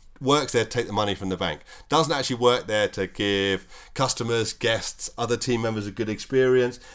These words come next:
It's purely a fiscal transaction. Really scary though, isn't it? And then how, how that morale suddenly starts to undermine either the strong effort the company's making to be successful,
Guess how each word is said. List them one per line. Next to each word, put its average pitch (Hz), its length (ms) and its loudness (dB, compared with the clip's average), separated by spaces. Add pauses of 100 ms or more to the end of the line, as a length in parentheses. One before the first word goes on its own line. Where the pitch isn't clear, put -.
(140)
It's 123 220 -4
purely 147 600 2
a 101 100 -6
fiscal 123 420 -2
transaction. 95 720 -6 (340)
Really 208 240 4
scary 117 580 -4
though, 110 160 2
isn't 101 140 -2
it? 76 140 -8 (340)
And 147 140 2
then 170 100 8
how, 156 460 2 (220)
how 170 200 6
that 107 640 4 (200)
morale 113 1000 2 (240)
suddenly 170 400 4
starts 143 400 2
to - 120 -12
undermine 113 840 0 (280)
either 110 460 4
the 101 80 2
strong 120 320 2
effort 110 440 -2
the 101 120 -4
company's 104 480 -4
making 95 440 -2
to 87 80 -12
be 87 140 -4
successful, 165 840 0